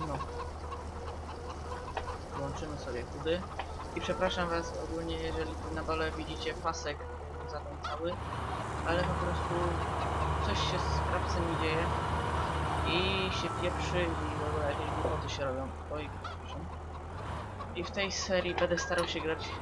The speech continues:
realnie, e, ale z kabin oczywiście czasami też będę wychodził.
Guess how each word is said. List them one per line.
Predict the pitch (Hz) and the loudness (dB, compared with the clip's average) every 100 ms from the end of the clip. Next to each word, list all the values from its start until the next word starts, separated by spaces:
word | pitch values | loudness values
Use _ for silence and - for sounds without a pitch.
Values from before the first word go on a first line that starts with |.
| - 139 160 | -4 -2 2
realnie, | 175 170 170 170 165 165 | 4 4 2 2 2 2
e, | - - - - - - - - - 143 147 143 143 143 143 143 143 | 0 0 0 0 -2 -2 0 0 0 2 2 2 4 4 4 2 2
ale | 160 | 2
z | - | 2
kabin | 175 170 170 | 2 2 0
oczywiście | 170 165 165 | 0 0 0
czasami | 160 - 160 | 0 0 0
też | 196 180 | 0 0
będę | 156 156 | 0 2
wychodził. | 151 160 156 156 | 2 2 2 2